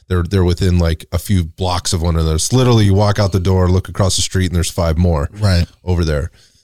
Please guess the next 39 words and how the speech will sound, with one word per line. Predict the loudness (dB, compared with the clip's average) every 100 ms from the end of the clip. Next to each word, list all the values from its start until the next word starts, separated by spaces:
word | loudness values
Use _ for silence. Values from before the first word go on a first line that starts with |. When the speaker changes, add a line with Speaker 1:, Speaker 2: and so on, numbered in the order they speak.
| _ -4
Speaker 1:
Um, | -4 -4
however, | -2 2 2 4
there's | 4 4
a | 4
massive | 4 2 2
population | 0 0 2 2 2 2 0
here, | 2 0 -2 _ -6
Speaker 2:
Mm-hmm. | 0 2
Speaker 1:
and | 2 2
there's | 2 2 -2
probably | -2 0 2 2
within | 0 0 0
that, | 0 -2 -4
that | -4 -2
population, | -2 0 0 0 0
I |
have | -2
no | -2 0 0
idea | 0 0
what | -2 -2
that | -2
is. | -2 0
Maybe | -2 0
you | 2
know. | 2 0 -4 -8
I | _ _ -4
mean, | 0 2
what, | 2 -2 _ _
what | -4 -2
percentage? | -2 0 0 0 0 -2 -2 -6 -10 _ _ _ -4
I |
mean, | -2
S-, | -2 -10
San | -6 -2 0
Jose | 2 2
is | 0
a |
huge | 0 0 0 0
city. | -2 0 0 0 -2